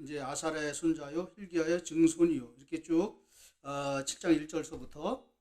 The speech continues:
음, 그다음에 오 절까지는 에스라의 자기소개서입니다. 아, 아주 그 정통,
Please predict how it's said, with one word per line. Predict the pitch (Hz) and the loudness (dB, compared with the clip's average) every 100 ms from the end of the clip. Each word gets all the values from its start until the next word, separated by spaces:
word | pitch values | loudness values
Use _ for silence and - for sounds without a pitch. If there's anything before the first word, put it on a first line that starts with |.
| _ _ - | _ _ -10
음, | 135 139 | -2 -2
그다음에 | 135 156 156 | -2 -4 -4
오 | 143 165 | 8 8
절까지는 | 180 170 151 139 190 135 - _ _ _ _ _ _ _ _ _ - | 8 0 -2 -4 -4 -4 -8 _ _ _ _ _ _ _ _ _ -2
에스라의 | 165 170 170 160 170 208 - | 0 4 6 10 8 8 -2
자기소개서입니다. | - 143 196 - 202 196 185 175 185 165 123 113 110 _ _ _ _ _ _ _ _ _ | -16 -4 -2 -2 0 2 2 0 -2 -4 -4 -8 -14 _ _ _ _ _ _ _ _ _
아, | 127 - | -18 -12
아주 | 151 180 | -6 0
그 | 170 165 | 4 4
정통, | 165 180 185 196 208 240 | 6 2 4 4 4 2